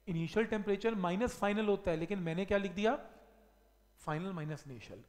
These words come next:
क्यों किया? क्योंकि ये फिर से क्या हो रहा है? कंप्रेशन। कंप्रेशन में obviously work done negative होते हैं, तो negative लगाने की बजाय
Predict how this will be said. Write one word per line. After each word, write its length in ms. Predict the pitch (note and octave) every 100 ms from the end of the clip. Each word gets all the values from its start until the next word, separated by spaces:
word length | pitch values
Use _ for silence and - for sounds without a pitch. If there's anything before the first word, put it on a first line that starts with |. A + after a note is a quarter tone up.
| -
क्यों 180 | F3 F#3
किया? 280 | G#3 G#3+ B3 - - - -
क्योंकि 240 | F#3+ A3 - -
ये 100 | F3
फिर 220 | F#3 D#3+
से 160 | - G#3
क्या 160 | G3+ G3
हो 100 | G3+
रहा 100 | A3
है? 60 | B3+ -
कंप्रेशन। 540 | F#3 E3+ - - A2+ G#2 - - _ _ _ _
कंप्रेशन 480 | E3 E3 E3+ E3 G#3+
में 120 | A3
obviously 400 | G3+ F#3+ G3+ G3+
work 180 | F#3 E3+
done 120 | F#3
negative 340 | D#3+ D3 - -
होते 220 | - G4
हैं, 80 | -
तो 80 | G3+
negative 420 | D#3+ D#3+ F3 B3+
लगाने 360 | A3+ G3 F#3+
की 120 | G3 G3
बजाय 420 | D#3+ D3 C3+